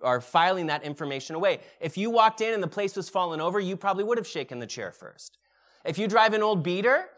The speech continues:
then you not only, before turning the ignition, gave a thought, you probably gave a prayer that that thing would turn over, because most of us have been there in a car. Or if you were recently in an accident where you were T-boned or blindsided, well, then your drive here probably looked very different and was animated by fear,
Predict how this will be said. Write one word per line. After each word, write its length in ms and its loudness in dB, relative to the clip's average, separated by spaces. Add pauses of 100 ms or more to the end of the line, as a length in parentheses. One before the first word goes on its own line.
(120)
then 160 0
you 140 0
not 180 2
only, 240 2
before 500 0
turning 320 -4
the 60 0
ignition, 400 -2
gave 180 0
a 60 -4
thought, 360 0
you 120 -6
probably 280 -2
gave 200 -4
a 80 -6
prayer 640 -8 (180)
that 160 -4
that 180 -2
thing 140 -4
would 160 -6
turn 220 -6
over, 160 0
because 280 -2
most 300 -2
of 60 -6
us 140 -4
have 120 -8
been 160 -6
there 160 -6
in 100 -8
a 40 -14
car. 380 -12 (440)
Or 80 -2
if 100 -4
you 100 0
were 100 2
recently 400 -2
in 60 0
an 100 0
accident 420 0
where 100 -2
you 140 0
were 100 2
T-boned 540 -6
or 60 -4
blindsided, 880 -4 (440)
well, 80 -6
then 140 2
your 140 2
drive 300 2
here 140 0
probably 260 0
looked 240 0
very 380 0
different 640 -4
and 160 -2
was 220 -2
animated 640 -2
by 180 2
fear, 840 -6